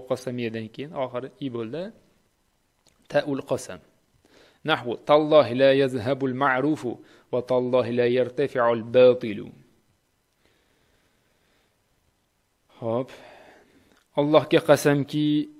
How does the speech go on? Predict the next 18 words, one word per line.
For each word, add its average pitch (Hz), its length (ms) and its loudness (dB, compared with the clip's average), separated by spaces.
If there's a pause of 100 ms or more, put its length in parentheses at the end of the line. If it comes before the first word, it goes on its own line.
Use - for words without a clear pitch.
(280)
yaxshilik 127 640 -4 (260)
ketmaydi. 113 560 -6 (800)
Va 123 120 -2
Allohga 107 560 -4
qasamki, 107 600 -10 (500)
bema'ni 113 520 -6 (120)
botil 107 420 -6
narsa 101 360 -8 (160)
yuksalmaydi, 101 920 -10 (280)
ko'tarilmaydi, 98 920 -8 (180)
deyaptilar. 110 600 -10
Bugungi 117 440 -10
darsimiz 113 400 -10
shundan 120 360 -12
iborat 117 440 -12
ekan. 160 280 -14 (760)
Tushunarli 147 420 -4
bo'ldi. 123 260 0